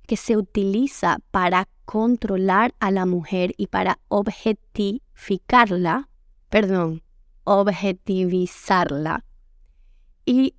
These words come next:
reducir nuestro valor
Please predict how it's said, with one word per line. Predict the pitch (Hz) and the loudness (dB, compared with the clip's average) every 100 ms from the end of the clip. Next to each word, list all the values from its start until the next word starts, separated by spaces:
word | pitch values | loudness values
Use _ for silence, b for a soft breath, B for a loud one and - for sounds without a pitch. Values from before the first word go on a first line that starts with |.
| - | -8
reducir | 226 226 220 220 - - 285 294 220 240 - | -2 0 0 -2 -6 0 4 4 4 2 0
nuestro | 226 214 - 220 214 202 | 0 0 -2 -2 0 0
valor | 196 185 196 196 240 254 202 - | 0 2 2 2 2 2 0 -2